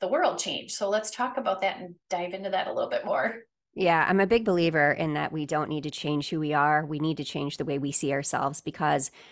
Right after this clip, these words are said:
Speaker 2: we all add, and again, this wasn't something that I thought twenty years ago, right? I,
Speaker 1: Mm-hmm.
Speaker 2: it took me time to realize that we all have incredible value,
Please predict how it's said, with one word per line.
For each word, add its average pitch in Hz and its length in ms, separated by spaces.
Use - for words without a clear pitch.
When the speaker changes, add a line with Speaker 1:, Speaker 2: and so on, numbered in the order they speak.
Speaker 2:
we 196 140
all 165 420
add, 151 460
and 190 160
again, 226 300
this - 180
wasn't 254 300
something 233 420
that 185 240
I 185 300
thought 196 440
twenty 202 380
years 208 240
ago, 147 400
right? 170 280
I, 160 380
Speaker 1:
Mm-hmm. 180 400
Speaker 2:
it - 140
took 247 180
me 214 140
time 196 280
to 190 140
realize 160 520
that - 140
we 165 140
all 180 240
have 156 400
incredible 160 640
value, 160 680